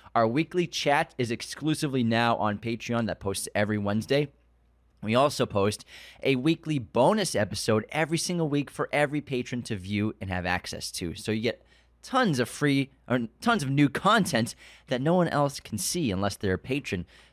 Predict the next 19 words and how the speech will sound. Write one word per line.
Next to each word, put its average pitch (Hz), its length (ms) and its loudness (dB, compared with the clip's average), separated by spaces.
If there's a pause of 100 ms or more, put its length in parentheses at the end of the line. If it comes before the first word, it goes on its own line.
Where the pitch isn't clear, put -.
(140)
Ten 135 180 2
dollars 127 300 6
gets 123 180 0
you 120 80 6
access 113 300 2
to - 100 -2
our 98 80 2
Discord. 113 480 0
Twenty-five 131 480 2
dollars, 117 300 4
you 131 80 -6
get 208 100 6
a 175 60 4
custom 226 500 2
episode. 156 540 4
You 160 80 0
pick 240 160 0
a 175 80 6
movie 180 480 6